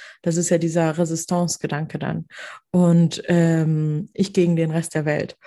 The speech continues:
Und das ist, das ist total verständlich. Ähm, und da ein Vertrauensverhältnis aufzubauen, obwohl man eigentlich zu der anderen Gruppe gehört, das wird, das ist, glaub ich, kaum möglich.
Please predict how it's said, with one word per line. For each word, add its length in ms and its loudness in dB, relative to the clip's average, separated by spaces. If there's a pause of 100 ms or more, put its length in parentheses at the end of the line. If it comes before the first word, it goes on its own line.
(420)
Und 380 -2 (160)
das 240 0
ist, 400 -4 (460)
das 160 2
ist 120 -4
total 320 0
verständlich. 800 -2 (220)
Ähm, 580 0 (460)
und 200 0
da 280 -2
ein 180 -4
Vertrauensverhältnis 840 -2
aufzubauen, 680 -4
obwohl 260 2
man 180 4
eigentlich 320 -4
zu 100 -8
der 120 -4
anderen 280 -2
Gruppe 300 -2
gehört, 440 -2 (280)
das 220 -4
wird, 220 -6 (380)
das 140 0
ist, 80 -2
glaub 180 0
ich, 140 -4
kaum 240 0
möglich. 500 -4